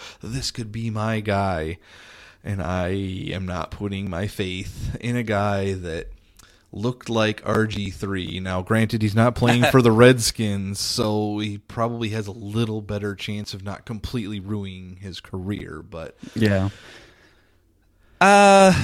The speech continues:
Speaker 2: I mean, I agree with the, the whole injury aspect of it. That is a very good point.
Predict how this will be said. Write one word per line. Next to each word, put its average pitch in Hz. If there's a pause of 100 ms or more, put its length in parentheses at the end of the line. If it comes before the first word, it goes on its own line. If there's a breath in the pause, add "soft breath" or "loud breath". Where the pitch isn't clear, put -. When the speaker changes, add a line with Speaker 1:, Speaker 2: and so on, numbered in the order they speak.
(100)
Speaker 2:
I 175
mean, 185
I 175
agree 151
with 156
the, 139
the 135
whole 147
injury 135
aspect 117
of 117
it. 123
That 113
is 120
a 120
very 123
good 117
point. 113